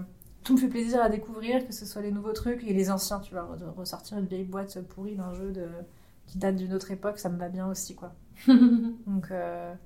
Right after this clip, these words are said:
Speaker 1: ouais, j'aime, j'aime les jeux en général et jouer avec les gens.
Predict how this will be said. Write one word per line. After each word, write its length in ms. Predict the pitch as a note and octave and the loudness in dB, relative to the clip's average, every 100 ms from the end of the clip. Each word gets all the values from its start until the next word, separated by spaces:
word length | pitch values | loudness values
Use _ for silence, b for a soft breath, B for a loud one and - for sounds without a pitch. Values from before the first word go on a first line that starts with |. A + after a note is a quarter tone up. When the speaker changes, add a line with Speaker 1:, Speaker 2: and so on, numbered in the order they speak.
| - - - | -20 -20 0
Speaker 1:
ouais, 280 | G#3 G3+ - - | 4 4 0 0
j'aime, 320 | G#3 D4 C#4 G3 | 6 6 4 -2
j'aime 420 | A3 B3 A#3+ G3 - - - - - | 0 2 2 -2 -8 -16 -18 -20 -8
les 320 | G#3 A3 G#3+ | -4 -2 -2
jeux 220 | G#3 B3+ C4 | 0 4 4
en 80 | A#3 | 4
général 440 | A3+ A3+ C#4+ C#4 | 2 6 6 6
et 340 | A3 G#3 G#3 | 4 2 2
jouer 380 | G#3 A#3 C4 C4 | 0 2 4 6
avec 240 | A3+ G#3+ A3 | 4 0 -2
les 80 | |
gens. 160 | G#3 G#3 | -4 -6